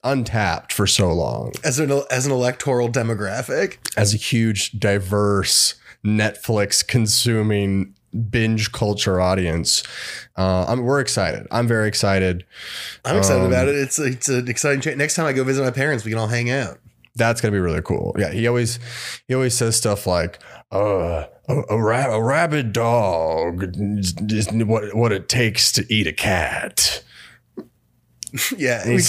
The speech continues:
Speaker 2: can
Speaker 1: something poetic like that.
Speaker 2: Yeah, I'm Kevin Spacey and my dad will get along well 'cause they both tend to talk in confusing aphorisms.
Speaker 1: <laughs>
Speaker 2: So, like, that'll be a great dinner, I think.
Speaker 1: Man, uh,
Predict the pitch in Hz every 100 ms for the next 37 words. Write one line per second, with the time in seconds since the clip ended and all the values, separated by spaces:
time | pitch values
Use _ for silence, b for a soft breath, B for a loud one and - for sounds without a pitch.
0 | - 170 123 117 120 104 - 110 110 92
1 | - 90 95 90 78 - - _ 170 156
2 | 135 170 151 202 220 214 175 175 175 156
3 | 139 135 123 123 123 123 120 117 117 123
4 | 120 131 120 135 127 127 123 135 143 143
5 | 120 127 131 135 135 135 123 127 113 107
6 | 135 170 180 - - - 160 156 143 156
7 | 151 143 139 139 139 131 202 170 170 180
8 | 160 160 160 151 139 135 131 120 123 117
9 | 160 - 165 226 - - B B B B
10 | B B B B - - 104 95 95 95
11 | 117 - 107 104 107 107 110